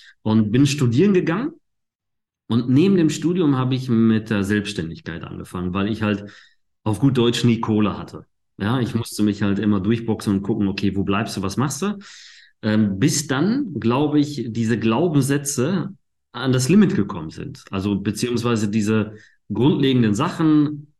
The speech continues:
logischen Sachen, ja, ans Limit gekommen sind. Das war zweitausendfünfzehn. Da bin ich nach Hause gekommen und zusammengebrochen. Ich hatte einen Burnout,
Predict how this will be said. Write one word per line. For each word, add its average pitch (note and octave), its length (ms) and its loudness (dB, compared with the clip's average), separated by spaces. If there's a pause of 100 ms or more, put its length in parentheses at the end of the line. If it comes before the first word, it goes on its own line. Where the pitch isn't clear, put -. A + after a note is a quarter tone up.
(180)
logischen E3+ 640 2
Sachen, E3+ 480 -6
ja, F#3 340 -2 (160)
ans A2+ 200 -2
Limit D3+ 240 2
gekommen C3 300 -2
sind. B2 140 -2
Das A2+ 120 0
war A#2+ 120 -2
zweitausendfünfzehn. C3 1040 -4 (400)
Da A2 80 0
bin B2 100 2
ich B2 100 2
nach A2 120 2
Hause D3 180 2
gekommen C3+ 320 0
und A#2+ 160 2
zusammengebrochen. - 720 -2
Ich - 140 -10
hatte G2 100 -4
einen G2 100 2
Burnout, D#3+ 520 0